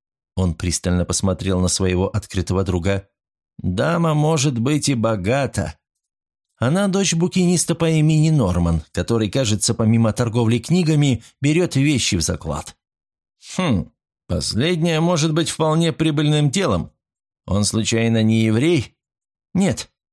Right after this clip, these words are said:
это несчастный одноглазый христианин с манерами испуганного кролика». «Одноглазый и испуганный»,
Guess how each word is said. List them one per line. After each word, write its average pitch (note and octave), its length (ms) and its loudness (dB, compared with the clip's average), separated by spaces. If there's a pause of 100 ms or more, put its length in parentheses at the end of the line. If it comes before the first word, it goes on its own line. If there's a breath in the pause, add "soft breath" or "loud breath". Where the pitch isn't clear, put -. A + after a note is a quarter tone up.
(140)
это G#3 260 0
несчастный C#3 600 2
одноглазый C3 520 2
христианин C#3+ 800 0
с - 140 -4
манерами A2 580 2
испуганного A2+ 640 0
кролика». G2+ 560 -2 (640)
«Одноглазый G2+ 1040 0
и A#2+ 380 2
испуганный», E2 680 0